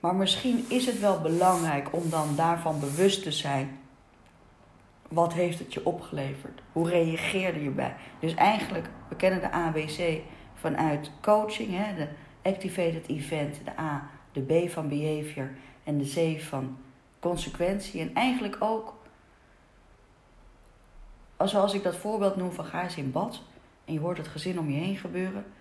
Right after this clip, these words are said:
En ga daar eens mee aan de gang met jezelf. Maskertje, badje, teennagels knippen, whatever. En terwijl je zo bezig bent, en ga eens gewoon bewust zijn wat het met je doet.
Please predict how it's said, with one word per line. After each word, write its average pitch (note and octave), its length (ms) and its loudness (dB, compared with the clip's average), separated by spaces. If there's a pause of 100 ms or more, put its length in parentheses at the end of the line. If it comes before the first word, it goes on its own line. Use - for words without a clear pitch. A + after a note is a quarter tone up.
(420)
En D#3 100 -4
ga F3+ 260 -2
daar E3+ 240 2
eens D#3+ 320 -4 (560)
mee D#3 180 0
aan D#3 140 0
de D3+ 60 -4
gang G3+ 260 -2
met E3+ 180 -2
jezelf. F3+ 460 -2 (300)
Maskertje, F#3 580 -4 (2000)
badje, E3+ 520 2 (1160)
teennagels F3 560 -2
knippen, E3 420 -4 (160)
whatever. F#3 540 0 (1080)
En E3 100 0
terwijl E3+ 260 6
je G3 60 6
zo F3 160 2
bezig G3 440 2
bent, F#3 300 2
en F3 100 -2
ga F#3+ 240 0
eens G3 160 -2
gewoon F3 220 -4
bewust F3 500 0
zijn G#3+ 380 2 (580)
wat F3 200 -4
het F3 120 -4
met D3+ 180 -2
je D3 120 -6
doet. - 260 -10